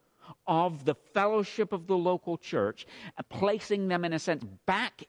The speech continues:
in the world, which is the realm of Satan, so that those who are truly believers will come to repentance and then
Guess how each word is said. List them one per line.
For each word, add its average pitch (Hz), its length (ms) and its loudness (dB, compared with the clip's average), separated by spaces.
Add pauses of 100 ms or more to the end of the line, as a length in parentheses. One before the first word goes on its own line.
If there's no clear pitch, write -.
in 165 220 2
the 147 100 4
world, 151 480 2
which 156 220 -2
is 139 160 -2
the 139 120 2 (220)
realm 160 720 2 (100)
of 143 220 0
Satan, 131 600 -2 (1160)
so 233 580 2
that 165 340 2
those 175 260 2
who 185 140 2
are 170 80 4
truly 190 400 2
believers 151 680 2
will 127 460 2 (240)
come 185 400 0
to - 180 -2
repentance - 1300 -6 (2500)
and 107 160 -2
then 110 200 -2